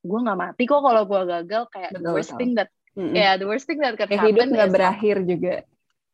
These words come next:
Speaker 1: Benar, benar.
Speaker 2: Mm-mm.
Speaker 1: Paling lo malu, ya nggak
Speaker 2: Mm-mm.
Speaker 1: sih?
Speaker 2: Kayak malu, sedih. Cuman ya udah,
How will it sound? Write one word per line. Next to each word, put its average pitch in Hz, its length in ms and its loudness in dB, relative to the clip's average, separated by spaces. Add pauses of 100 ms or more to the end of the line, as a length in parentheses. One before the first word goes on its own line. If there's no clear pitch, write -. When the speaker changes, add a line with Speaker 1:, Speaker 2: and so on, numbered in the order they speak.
(300)
Speaker 1:
Benar, 202 480 -2
benar. 180 320 -4
Speaker 2:
Mm-mm. 190 80 -10
Speaker 1:
Paling 370 160 2
lo 453 160 2
malu, 220 380 0 (260)
ya 269 240 0
nggak - 80 2
Speaker 2:
Mm-mm. - 80 -2
Speaker 1:
sih? 392 100 -2 (540)
Speaker 2:
Kayak 240 160 0
malu, 214 280 6 (120)
sedih. 220 720 0
Cuman 285 160 -2
ya 262 160 -4
udah, 247 180 -2